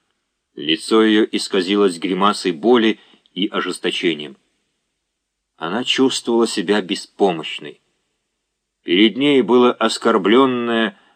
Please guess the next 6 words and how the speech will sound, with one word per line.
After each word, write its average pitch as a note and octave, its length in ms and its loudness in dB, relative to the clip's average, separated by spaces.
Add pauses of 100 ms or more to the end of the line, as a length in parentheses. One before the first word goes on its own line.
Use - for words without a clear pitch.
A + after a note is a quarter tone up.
(120)
гневное A2+ 680 2
лицо A2 400 0
Ганны, G2 640 2 (480)
суровое G#2+ 560 2
лицо G#2+ 320 2
Олеся G#2 560 2